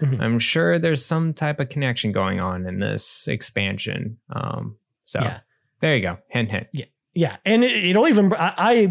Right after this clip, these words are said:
Speaker 1: you know, I'm gonna go out on record right now and say it'll probably be, you know, s-, bought, bought standalone like Torna as well. So you could probably buy it separately
Speaker 2: Yes.
Speaker 1: a-, as well from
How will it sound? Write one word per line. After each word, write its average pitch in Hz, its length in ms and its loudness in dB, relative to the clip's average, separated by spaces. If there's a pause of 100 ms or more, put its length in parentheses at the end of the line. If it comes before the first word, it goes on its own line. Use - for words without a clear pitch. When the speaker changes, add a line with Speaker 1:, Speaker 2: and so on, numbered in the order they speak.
(240)
Speaker 1:
you 170 140 4
know, 147 180 2
I'm 208 140 4
gonna 226 120 4
go 196 280 4
out 170 160 4
on 156 100 2
record 147 300 2
right 147 100 2
now 135 160 0
and 127 100 -2
say 147 120 2
it'll 127 100 -2
probably 135 280 0
be, 131 100 0
you 123 180 -2
know, 117 240 -4 (260)
s-, - 100 -8
bought, 170 360 2
bought 170 220 2
standalone 143 680 2
like 123 160 -4
Torna 120 260 -2
as 110 220 -4
well. 107 300 -10 (140)
So - 160 -2
you - 40 0
could 120 80 -4
probably 120 240 -2
buy 113 180 -8
it - 100 -12
separately 101 480 -8
Speaker 2:
Yes. 98 360 -6 (240)
Speaker 1:
a-, - 160 -12
as 135 280 -4
well 78 200 -12
from 104 360 -8